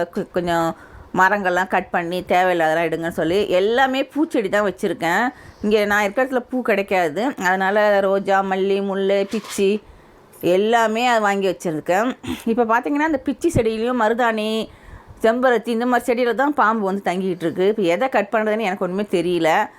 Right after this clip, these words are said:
அஹ், பாத்தீங்கன்னா, பன்னீர் ரோஸும் அவ்வளோ அழகா பூத்துருக்கு.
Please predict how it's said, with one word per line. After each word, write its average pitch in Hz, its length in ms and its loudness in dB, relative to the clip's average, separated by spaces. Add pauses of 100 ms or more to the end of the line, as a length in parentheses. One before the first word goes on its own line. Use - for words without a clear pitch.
(280)
அஹ், 196 360 0
பாத்தீங்கன்னா, 233 400 0
பன்னீர் 233 380 0
ரோஸும் 220 260 0
அவ்வளோ 202 220 -2
அழகா 214 240 2
பூத்துருக்கு. 196 540 -2